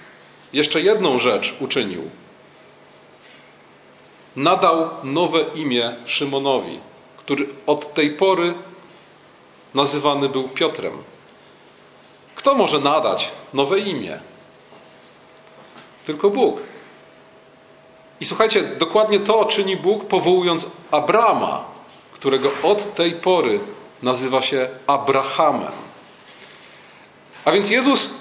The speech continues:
zachowuje się jak ktoś, kto ma prawo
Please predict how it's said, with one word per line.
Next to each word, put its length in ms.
zachowuje 500
się 100
jak 240
ktoś, 380
kto 180
ma 160
prawo 840